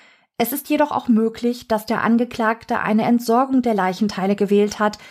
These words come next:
die aus seiner subjektiven Sicht noch furchtbarer ist als das Vergraben der Leichenteile im Misthaufen und die er aus diesem Grund nicht angeben konnte.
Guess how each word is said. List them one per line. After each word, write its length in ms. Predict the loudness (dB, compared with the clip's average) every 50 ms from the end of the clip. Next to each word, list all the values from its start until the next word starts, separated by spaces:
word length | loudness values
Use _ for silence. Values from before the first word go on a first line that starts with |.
| -20 -20 -20 _ _
die 120 | -4 -2
aus 140 | -2 0 0 0
seiner 260 | 2 2 2 2 2
subjektiven 680 | 0 -2 -2 -2 -4 -6 -6 -4 -4 -2 0 2 2 2
Sicht 300 | 2 0 0 -2 -6 -12 -20 _ _ _ _
noch 220 | 0 2 2 0 0
furchtbarer 680 | -4 -2 0 0 0 0 0 -2 0 2 2 2 2
ist 300 | 0 0 -2 -4 -8 -6 -2
als 220 | -2 -2 0 0
das 180 | -2 -2 -2 -2
Vergraben 500 | -4 -4 -4 -2 0 0 2 2 2 2
der 120 | 2 2
Leichenteile 680 | 0 0 -2 -2 -4 -4 -4 -4 -4 -2 0 2 2 2
im 120 | 4 4
Misthaufen 720 | 2 2 0 -4 -6 -4 -2 -2 -2 -2 0 2 2 2 0 -2 -10 -18 -20 -20 -20 _ _
und 160 | 0 2 2 4
die 100 | 2 2
er 100 | 2 2
aus 120 | 0 -2
diesem 280 | -2 -2 0 2 0 0
Grund 300 | 0 -2 -2 -2 -2 -2
nicht 220 | -4 -4 -4 -2
angeben 420 | 0 2 2 2 0 -4 -6 -10
konnte. 440 | -10 -10 -10 -10 -10 -10 -14 -16 -18